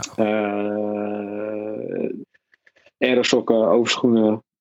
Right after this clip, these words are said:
ehm,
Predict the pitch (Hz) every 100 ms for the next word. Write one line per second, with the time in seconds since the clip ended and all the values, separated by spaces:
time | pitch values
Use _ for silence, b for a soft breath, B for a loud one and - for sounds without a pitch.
0 | _ _ 107 104 107 107 107 104 104 104
1 | 101 101 101 101 101 101 101 101 101 98
2 | 98 98 101 98 98